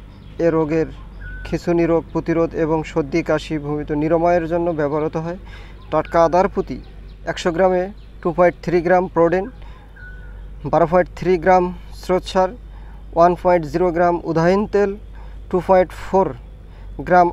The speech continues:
আঁশ, ওয়ান পয়েন্ট টু গ্রাম খনিজ পদার্থ। দেশ কৃষক পর্যায়ে আদার গড় ফলন খুবই কম,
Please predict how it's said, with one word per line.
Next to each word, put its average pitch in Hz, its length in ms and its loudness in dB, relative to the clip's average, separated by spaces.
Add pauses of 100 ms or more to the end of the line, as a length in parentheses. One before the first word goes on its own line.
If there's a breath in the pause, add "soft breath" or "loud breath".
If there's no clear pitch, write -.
(120)
আঁশ, 175 380 2 (140)
ওয়ান 165 200 2
পয়েন্ট 160 360 -2
টু 165 120 0
গ্রাম 165 280 2
খনিজ 175 420 -2
পদার্থ। 196 380 -4 (580 loud breath)
দেশ 180 260 -10
কৃষক 170 380 -4 (120)
পর্যায়ে 170 360 2
আদার 147 440 0
গড় 156 320 0 (600 loud breath)
ফলন 160 300 2
খুবই 208 500 0
কম, 123 340 -6